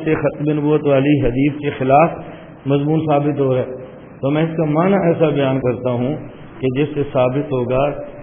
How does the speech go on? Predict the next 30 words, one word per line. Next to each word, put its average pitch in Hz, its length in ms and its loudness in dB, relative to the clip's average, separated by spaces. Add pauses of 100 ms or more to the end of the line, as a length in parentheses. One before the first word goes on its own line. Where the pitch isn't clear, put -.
(120)
کہ 135 60 -4
اس 151 440 0
حدیث 147 420 0
سے 147 180 -2
خاتم 139 540 -2
النبیین 131 680 -2
کی 160 280 -2
تائید 160 360 2
ہوتی 151 280 2
ہے، 165 200 2
تردید 165 500 0
نہیں 170 180 6
ہوتی۔ - 460 -4 (720)
تو 135 100 -2
یہ 170 240 6
حدیث 156 380 2
جب 170 120 2
مؤید 160 540 6
ہے 185 240 4
اس 160 140 0
حدیث 139 340 0
کے 143 80 0
لیے 123 360 2 (380)
تو 127 80 -4
مؤیدات 147 760 4
کا 170 80 0
انکار 160 300 4
تھوڑی 160 300 6
کرتے 160 340 2
ہیں۔ - 160 -10